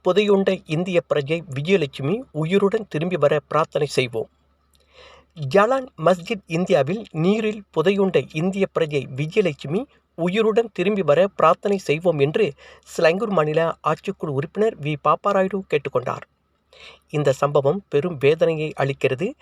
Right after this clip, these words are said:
நாட்டில் இப்படி ஒரு சம்பவம் நிகழ்ந்திருக்கக்கூடாது. இருப்பினும் நீரில் புதையுண்ட இந்திய பிரஜை விஜயலட்சுமி உயிருடன் திரும்பி வர நாம் அனைவரும் பிரார்த்தனை செய்வோம் என்று அவர்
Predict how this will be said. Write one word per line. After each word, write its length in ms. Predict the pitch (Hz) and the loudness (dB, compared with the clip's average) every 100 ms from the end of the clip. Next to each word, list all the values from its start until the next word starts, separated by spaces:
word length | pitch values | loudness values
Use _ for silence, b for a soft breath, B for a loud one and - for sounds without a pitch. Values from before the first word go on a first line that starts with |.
| b b | b b
நாட்டில் 520 | 143 156 202 - 214 - | 0 2 2 -2 -8 -8
இப்படி 420 | 165 165 - 208 | -10 -6 -4 0
ஒரு 140 | 202 151 | 0 0
சம்பவம் 460 | - 156 208 240 - | 0 2 0 -2 -4
நிகழ்ந்திருக்கக்கூடாது. 840 | 143 185 165 131 - 220 147 123 113 - _ _ b b b - | -2 0 -2 -2 -2 -2 0 -2 -2 -10 _ _ b b b -4
இருப்பினும் 580 | 151 156 - 143 185 - _ - | -2 -2 -2 -4 -4 -8 _ -8
நீரில் 520 | 147 185 220 220 226 - | -2 0 0 -4 -10 -2
புதையுண்ட 540 | 151 196 190 180 180 - | 0 2 0 0 0 -2
இந்திய 380 | 151 170 185 185 - | -6 -6 -2 -2 0
பிரஜை 240 | 160 151 131 | -4 -4 -4
விஜயலட்சுமி 640 | 135 151 196 147 - 143 240 b b _ | -6 -2 0 0 -2 -6 -6 b b _
உயிருடன் 560 | 175 175 214 202 226 233 | -4 0 0 2 0 -2
திரும்பி 320 | - 170 208 180 | -4 -4 -2 0
வர 340 | 139 185 220 | 2 2 -2
நாம் 320 | 143 147 170 180 | -2 2 2 2
அனைவரும் 500 | 143 160 170 202 160 b b _ | 0 0 0 0 -2 b b _
பிரார்த்தனை 480 | 165 190 - 220 190 | 2 2 0 -2 -2
செய்வோம் 420 | - 180 214 180 | -2 0 0 0
என்று 360 | 147 - 147 - | -2 -2 -2 -2
அவர் 240 | 147 196 | -2 -2